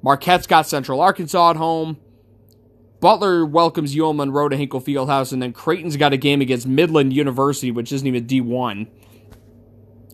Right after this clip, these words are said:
So, uh, I'll have a little bit on those games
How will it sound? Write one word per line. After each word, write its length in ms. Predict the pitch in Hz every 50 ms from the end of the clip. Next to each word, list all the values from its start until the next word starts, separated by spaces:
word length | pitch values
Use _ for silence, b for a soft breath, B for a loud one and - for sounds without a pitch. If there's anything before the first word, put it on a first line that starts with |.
| - _ b b b b b b b b
So, 600 | - - - 165 151 143 135 131 131 127 117 - - 110 -
uh, 300 | 147 156 - - 147 - - _ _ _ _ _ _ _ _ _ _ _ _ _ _ -
I'll 140 | 147 156 165
have 200 | 185 190 185 180
a 80 | 170 156
little 420 | 156 151 147 160 185 214 226 226
bit 160 | 180 208 196
on 200 | 185 180 175 165
those 260 | 165 165 165 170 147 127
games 560 | 160 160 151 147 147 147 147 139 135 -